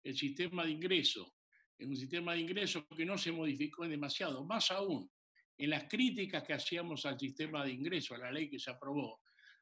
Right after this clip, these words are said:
decíamos que tanto en el Poder Judicial, referido a la Corte, con la Procuración General,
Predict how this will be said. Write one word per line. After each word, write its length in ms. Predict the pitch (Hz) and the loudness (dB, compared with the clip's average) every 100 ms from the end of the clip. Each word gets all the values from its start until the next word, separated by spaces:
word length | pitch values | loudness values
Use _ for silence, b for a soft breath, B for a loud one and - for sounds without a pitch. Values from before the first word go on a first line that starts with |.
| B | B
decíamos 640 | 139 139 175 196 190 170 - | 0 2 4 4 4 0 0
que 420 | 185 175 147 - - _ _ | 4 6 4 0 -12 _ _
tanto 640 | - 202 196 143 - 117 - _ b | 2 2 4 0 -2 -6 -8 _ b
en 120 | 139 | 2
el 160 | 151 143 | 2 2
Poder 300 | 147 185 190 | 0 0 0
Judicial, 760 | 170 170 151 180 175 123 90 - _ - | 0 2 4 4 4 4 -2 -10 _ -16
referido 580 | 139 135 135 139 160 156 | -6 -6 -2 0 2 2
a 20 | |
la 140 | 151 147 | 0 0
Corte, 420 | 180 151 131 143 | 0 0 -2 -10
con 220 | - 131 | -8 -6
la 140 | 127 | -6
Procuración 640 | - 135 135 127 - 160 147 | -6 -6 -4 -2 -2 -2 -2
General, 580 | 147 151 156 175 113 | 0 0 2 2 2